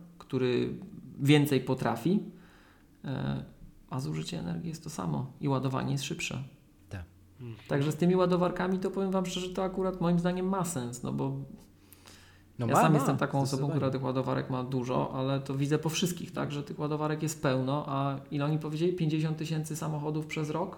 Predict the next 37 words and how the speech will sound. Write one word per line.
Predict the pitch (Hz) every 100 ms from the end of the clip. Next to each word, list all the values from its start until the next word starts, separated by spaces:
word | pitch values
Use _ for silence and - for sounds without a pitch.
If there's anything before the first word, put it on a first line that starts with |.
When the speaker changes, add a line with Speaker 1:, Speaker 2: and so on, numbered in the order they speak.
| - -
Speaker 1:
tyle | 151 151
samo, | 151 151 160 208 - -
tak? | 165 170 170 - - - - - - -
Oszczędzamy. | 143 - 151 147 147 165
Speaker 2:
Coś | 165 147
w | -
tym | 143 135
stylu. | - 120
Speaker 1:
Więc, | 151 151 160 202 -
Speaker 2:
Mhm. | 156 147 147 147 147
Speaker 1:
e, |
więc | 147 151 151 - - - -
no, | 175 196 196
to, | - 254 262
to | -
ma | 294 285 226
sens | - 120 123 120
moim | 123 127
zdaniem. | 127 113 - - - - - -
Speaker 2:
I, | 151 151 - - -
i | 143
kable | - 165 165 180
są, | 160 165
znaczy | 156 151
przewody, | 135 156 135 127
przepraszam, | 127 127 135 160
przewody | - 143 156 156
dalej | 151 151 151
są | - 139
ze | 135
złączem | 131 135 139 135
U | 131
S | 120
B | 123
A, | 131
Speaker 1:
W |
przypadku | 127 151